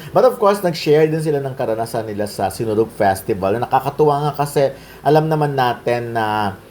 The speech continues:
ah, parang first time nila magsama talaga sa Sinulog Festival. Parang last year nga, eh, si Belang, at nakakagulat din. Ang dami talaga, binulabog nila ang Cebu. Kaya ang saya-saya. At napakarami pa nilang pupuntahan. Pupunta sila si Din-, sa Dinagyang Festival. At na-enjoy nila ang mga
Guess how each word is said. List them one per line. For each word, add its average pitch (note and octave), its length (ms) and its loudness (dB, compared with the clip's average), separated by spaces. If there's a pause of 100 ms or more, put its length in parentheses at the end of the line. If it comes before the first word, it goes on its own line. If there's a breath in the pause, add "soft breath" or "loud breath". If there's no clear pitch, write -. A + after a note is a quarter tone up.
(240 loud breath)
ah, A#2 240 4
parang C3+ 240 2
first D#3+ 320 2
time E3+ 240 2
nila D3+ 240 2
magsama A#2+ 480 0
talaga G#2+ 400 0
sa - 80 -6
Sinulog G#2+ 480 -2
Festival. G2 560 -2
Parang G2 240 -2
last G2 320 0
year G#2+ 240 0
nga, G2 160 -4
eh, F#2+ 80 -6
si G2 320 -6 (320 loud breath)
Belang, B2 320 4
at - 240 -4
nakakagulat A#2+ 880 -2
din. G#2+ 160 0
Ang A2 240 -8
dami F#3+ 480 2
talaga, C3 400 2
binulabog A#2+ 640 0
nila A2 320 -2
ang A2+ 80 -8
Cebu. F#2+ 640 -4
Kaya G2 320 -2
ang G#2 80 -10
saya-saya. A2+ 720 2 (240 loud breath)
At D3+ 160 0
napakarami F#3 640 4
pa F3+ 80 0
nilang D#3+ 320 -2
pupuntahan. C3+ 560 -2
Pupunta A2 320 -2
sila A2+ 160 -2
si G#2+ 160 -6
Din-, G2+ 240 -4
sa C3 160 0
Dinagyang G#2 560 0
Festival. F#2+ 640 -2
At G#2+ 160 -2
na-enjoy C#3 640 2
nila C3 240 2
ang A#2+ 80 -4
mga B2+ 160 -2